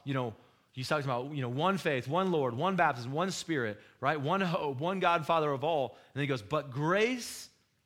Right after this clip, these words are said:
was given to each one of us according to the measure of Christ's gift." Let me unpack why this right here has insane power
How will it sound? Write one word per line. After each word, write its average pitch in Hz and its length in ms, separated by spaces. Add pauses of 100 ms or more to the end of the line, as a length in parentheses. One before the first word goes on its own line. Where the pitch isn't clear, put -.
(260)
was 139 300
given 123 600 (460)
to 139 140 (140)
each 226 500
one 143 320
of 135 120
us 107 500 (320)
according 160 440
to 139 60
the 123 60
measure 135 640
of 117 160
Christ's 120 560 (460)
gift." 101 500 (680)
Let 143 100
me 208 60
unpack 160 360
why 139 160
this 127 280
right 123 160
here 107 340 (340)
has 117 200
insane 131 560
power 92 340